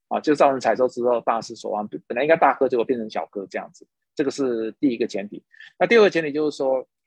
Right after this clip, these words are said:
当时我，我认为说帕卡马拉有可能是，呃，Geisha 的强而有力的竞争对手，事实上是因为当时找不出那种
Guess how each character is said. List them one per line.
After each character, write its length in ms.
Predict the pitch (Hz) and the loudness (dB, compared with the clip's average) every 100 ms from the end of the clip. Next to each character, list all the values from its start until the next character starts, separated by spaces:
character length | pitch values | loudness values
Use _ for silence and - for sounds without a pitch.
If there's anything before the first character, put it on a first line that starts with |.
| _ | _
当 160 | 190 196 | -2 0
时 120 | 151 | -2
我， 260 | 127 113 - | -2 -4 -6
我 160 | 123 123 | -6 -4
认 100 | 165 | -4
为 100 | 117 | -2
说 140 | 135 | -4
帕 160 | - 110 | -4 -6
卡 80 | |
马 100 | 110 | -4
拉 140 | 135 120 | -4 -2
有 140 | 123 | -4
可 100 | 123 | -4
能 100 | 104 | -6
是， 380 | 107 131 113 113 _ | -6 -6 -6 -8 _
呃， 120 | - 107 | -8 0
Geisha 280 | 131 131 123 | 2 4 4
的 400 | 113 117 117 127 - _ | 4 4 2 0 -8 _
强 180 | - 113 | -8 -4
而 60 | |
有 80 | 117 | -2
力 80 | 113 | -2
的 60 | 120 | -4
竞 160 | 151 | -4
争 100 | 127 | -4
对 160 | 123 117 | -2 -2
手， 180 | 95 80 _ _ | -2 -6 _ _
事 140 | - | 0
实 80 | 190 | 2
上 140 | 175 151 | 2 2
是 120 | 180 | 0
因 200 | 160 156 | 0 2
为 120 | 147 | 2
当 240 | 151 147 | 2 0
时 320 | 151 - 104 98 _ _ - | -4 -8 -8 -10 _ _ -2
找 140 | 104 | 2
不 120 | 143 | 4
出 240 | 156 - 143 | 2 0 0
那 140 | 147 | 0
种 180 | 113 | 0